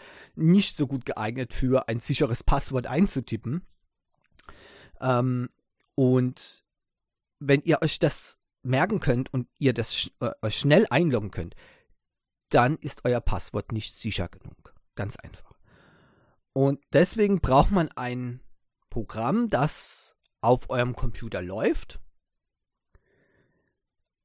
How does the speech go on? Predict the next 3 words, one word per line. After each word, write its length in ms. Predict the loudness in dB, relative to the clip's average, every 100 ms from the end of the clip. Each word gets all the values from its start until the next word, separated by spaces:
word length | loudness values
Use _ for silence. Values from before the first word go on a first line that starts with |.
| _ _ _ _ _ 0
aber 420 | 4 6 6 4
sich 320 | 4 -4 -2
automatisch 1300 | 2 4 6 4 2 0 -2 -4 -4 -6 -10 -14 -18